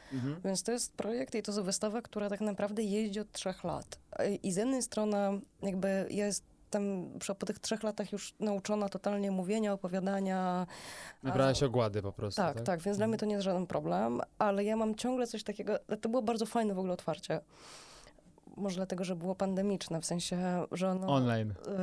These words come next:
Speaker 2: e, nie, nie było online,
Speaker 1: <laughs>
Speaker 2: tylko że było do galerii wpuszczane po pięć osób.
Speaker 1: O rany.
Speaker 2: <laughs> Więc
Speaker 1: Czy za każdym razem musiałaś przemówienie wygłosić to samo?
Speaker 2: E, nie, k-, e, kuratorka, czyli Katarzyna Haber, zrobiła takie bardzo fajne rozwiązanie,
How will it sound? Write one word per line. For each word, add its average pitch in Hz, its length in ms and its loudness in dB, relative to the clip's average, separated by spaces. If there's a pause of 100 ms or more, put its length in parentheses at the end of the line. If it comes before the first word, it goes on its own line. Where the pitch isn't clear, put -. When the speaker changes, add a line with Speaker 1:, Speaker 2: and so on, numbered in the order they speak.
(100)
Speaker 2:
e, - 60 2
nie, 208 200 4
nie 196 100 2
było 220 220 0
online, 196 560 4
Speaker 1:
<laughs> - 20 -2
Speaker 2:
tylko 202 240 0
że 190 140 0
było 202 180 -2
do 185 120 -2
galerii 196 320 0
wpuszczane 190 460 -2
po 180 120 -6
pięć 196 220 0
osób. 165 460 -2 (440)
Speaker 1:
O - 20 2
rany. 120 260 4 (420)
Speaker 2:
<laughs> 262 340 2
Więc 254 200 0
Speaker 1:
Czy 156 100 4
za 151 140 6
każdym 151 300 6
razem 139 300 6
musiałaś 131 280 6
przemówienie 131 580 4
wygłosić 131 440 4
to 127 100 -2
samo? 143 340 2 (120)
Speaker 2:
E, 202 460 2
nie, 214 300 2
k-, - 100 -4
e, 196 180 4
kuratorka, 208 760 0 (800)
czyli 175 140 -2
Katarzyna 175 420 0
Haber, 180 300 -2
zrobiła 180 280 -2
takie - 240 -8
bardzo 196 280 2
fajne 196 300 -4
rozwiązanie, 185 680 0